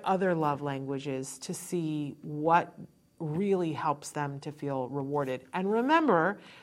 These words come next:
that what's rewarding to you right now in this moment may not be rewarding to you later on today because your circumstances change. We, sometimes we,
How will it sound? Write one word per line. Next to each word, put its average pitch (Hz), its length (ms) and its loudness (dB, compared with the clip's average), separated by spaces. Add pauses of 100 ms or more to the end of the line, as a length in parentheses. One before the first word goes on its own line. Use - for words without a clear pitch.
(280)
that 196 120 2
what's 220 300 8
rewarding 220 540 4
to - 140 -6
you 202 200 0
right 165 300 2
now 208 520 0
in 147 220 -2
this 170 260 -2
moment 254 540 -6 (100)
may 202 220 2
not 220 180 2
be 220 100 -6
rewarding 180 520 0
to 175 140 -10
you 160 400 -2
later 143 260 0
on 269 160 0
today - 380 -6 (580)
because 165 240 0
your 175 80 -2
circumstances 190 800 0
change. - 540 -10 (380)
We, 190 500 0
sometimes 202 920 0
we, 175 600 -4